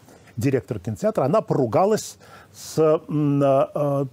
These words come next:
по-моему, каким-то начальником в Госкино по фамилии Александров. Он был не то токарь, не то слесарь, в общем, очень образованный, культурный человек.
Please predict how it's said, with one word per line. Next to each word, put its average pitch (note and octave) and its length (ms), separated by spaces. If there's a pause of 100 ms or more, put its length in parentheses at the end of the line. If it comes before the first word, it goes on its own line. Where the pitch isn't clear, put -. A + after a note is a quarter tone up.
(120)
по-моему, D3+ 380
каким-то D3+ 460
начальником C3 640
в A2+ 40
Госкино C3 520
по - 120
фамилии F3 580
Александров. - 840 (440)
Он D3+ 140
был D3 120
не C3+ 120
то C3+ 120
токарь, D3 360
не A2+ 100
то A#2 120
слесарь, F3 420
в A#2+ 60
общем, C3+ 280 (140)
очень B2 300
образованный, A2+ 460
культурный G#2 400
человек. - 300